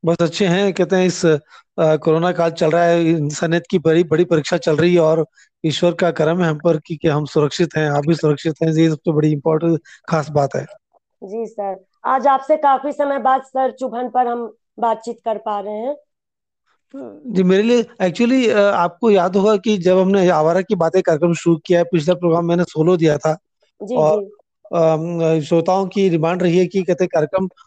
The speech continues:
Speaker 1: सोलो होने के बजाय बातचीत के तौर पर हो तो ज्यादा इंटरेस्टिंग लगती है, ज्यादा समझ आती है
Speaker 2: जी।
Speaker 1: और ज्यादा मंथन हो सकता है, चिंतन मंथन, मनन ज्यादा होता है तो, अ, ज्यादा, अ,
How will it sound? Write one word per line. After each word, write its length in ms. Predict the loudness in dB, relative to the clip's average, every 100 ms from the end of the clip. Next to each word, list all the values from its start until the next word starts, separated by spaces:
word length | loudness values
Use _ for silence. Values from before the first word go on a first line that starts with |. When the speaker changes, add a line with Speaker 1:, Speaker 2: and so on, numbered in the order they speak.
| -8
Speaker 1:
सोलो 280 | 0 2 2
होने 180 | 2 0
के 120 | 2
बजाय 260 | 2 2
बातचीत 440 | 0 -2 0 -2 0
के 120 | 0
तौर 220 | 0 0
पर 120 | 0
हो 160 | 0 0
तो 120 | 0
ज्यादा 380 | 0 0 2 0
इंटरेस्टिंग 540 | 0 0 -2 0 0
लगती 220 | 0 0 2
है, 60 |
ज्यादा 220 | 2 2
समझ 320 | 0 0 0 0
आती 300 | 0 2 2
है 140 | 0
Speaker 2:
जी। 180 | -4 -10 -12 -4 -2
Speaker 1:
और 80 | 0
ज्यादा 280 | 0 2
मंथन 380 | 0 -2 -2 0
हो 100 | 0
सकता 240 | -2 0 0
है, 60 |
चिंतन 340 | 0 -2 0 0
मंथन, 440 | -2 -2 -4 -2
मनन 280 | -2 0 0
ज्यादा 260 | 0 0 0
होता 280 | 0 0 -2
है 60 |
तो, 280 | -2 -4 -4 -10 -20 -20 -4
अ, 120 | 0 0
ज्यादा, 380 | 2 2 2
अ, 520 | 0 0 2 2 2